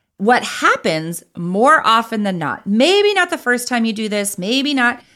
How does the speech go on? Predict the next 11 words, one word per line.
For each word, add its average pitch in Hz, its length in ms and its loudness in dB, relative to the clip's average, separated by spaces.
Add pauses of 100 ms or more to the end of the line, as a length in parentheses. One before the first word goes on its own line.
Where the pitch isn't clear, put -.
second, 233 360 -4
third, 196 160 0
or 185 100 0
fourth, 135 360 -8 (420)
but - 240 -4
over 349 400 4
time, 147 540 -6 (240)
as 269 400 2
you 311 120 -2
do 160 200 -8
this, 135 360 -10